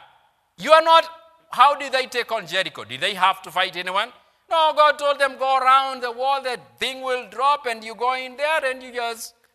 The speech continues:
clean up." So God is going to fight for you, but you are going to have to step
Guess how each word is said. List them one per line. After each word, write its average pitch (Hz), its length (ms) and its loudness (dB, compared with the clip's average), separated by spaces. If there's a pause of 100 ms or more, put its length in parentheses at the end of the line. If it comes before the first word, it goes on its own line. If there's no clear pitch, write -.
clean 269 240 -8 (180)
up." - 200 -8 (880)
So 262 220 -2
God 185 640 4 (240)
is 147 120 -10
going 170 200 -8
to 143 40 -18
fight 160 240 2
for 98 200 -12
you, 73 100 -18 (540)
but 143 140 -2
you 156 60 -2
are 151 60 -2
going 208 180 -4
to 180 80 -16
have 160 300 2
to 127 140 -20
step 180 440 -6